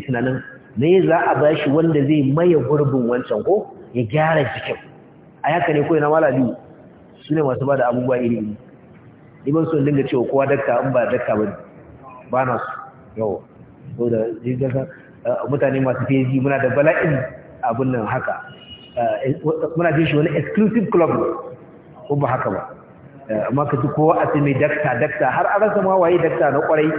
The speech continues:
waye wanda ba na kwarai ba. Allah dai ya kyauta. Yau. <laughs> Wa-, ina Afga? Wai Afga ma dakta ne ba. Wa-, <laughs> "والذم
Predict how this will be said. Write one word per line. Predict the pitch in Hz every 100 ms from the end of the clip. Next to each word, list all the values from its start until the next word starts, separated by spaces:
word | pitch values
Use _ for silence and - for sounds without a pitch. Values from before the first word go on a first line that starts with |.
| - - -
waye | 143 151
wanda | 147 139
ba | 123
na | 123
kwarai | 123 127
ba. | 120 165
Allah | 170
dai | 151
ya | 139
kyauta. | 123 - - - - - - - - - - - -
Yau. | 101 82 - - - - - - - - - - - -
<laughs> | 127 - - - - - - - - - - - - - - - - - -
Wa-, | 147 156 151 - - 160 160 170
ina | 165 185
Afga? | 175 123 - 208
Wai |
Afga | 254 208 175
ma | 165
dakta | 170 156
ne | 120 113
ba. | 110 - - - - - - - - - - - - -
Wa-, | 139 - - - - 147 - -
<laughs> | - - - - - -
"والذم | 151 151 170 233